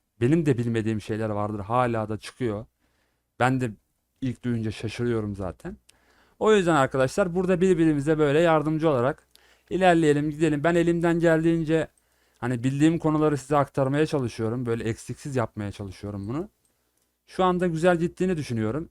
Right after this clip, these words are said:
Sizler de beğeniyorsunuz. Sağ olun, var olun. Yine zaten, e,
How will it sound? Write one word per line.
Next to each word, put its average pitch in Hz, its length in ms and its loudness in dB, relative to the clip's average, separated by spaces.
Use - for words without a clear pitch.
Sizler 156 380 0
de 156 120 2
beğeniyorsunuz. 143 640 0
Sağ 117 260 2
olun, 110 220 -4
var 117 220 4
olun. 107 240 -4
Yine 165 180 6
zaten, 160 440 6
e, 139 60 -2